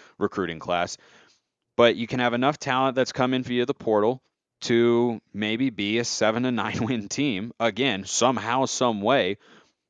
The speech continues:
But you could also have one bad loss in there. Things start to spiral. Maybe Herm gets fired in the middle of the season. The betting markets have him as, uh, the odds-on favorite to be fired first in the Pac-twelve, and things could go downward, and it could be three and nine. Like,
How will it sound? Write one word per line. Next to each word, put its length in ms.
But 160
you 120
could 200
also 340
have 240
one 260
bad 300
loss 340
in 160
there. 240
Things 320
start 340
to 80
spiral. 760
Maybe 240
Herm 260
gets 180
fired 380
in 80
the 60
middle 260
of 60
the 80
season. 420
The 80
betting 320
markets 340
have 200
him 140
as, 300
uh, 540
the 320
odds-on 440
favorite 520
to 100
be 120
fired 420
first 480
in 140
the 60
Pac-twelve, 720
and 160
things 220
could 180
go 140
downward, 560
and 120
it 60
could 140
be 100
three 340
and 120
nine. 240
Like, 220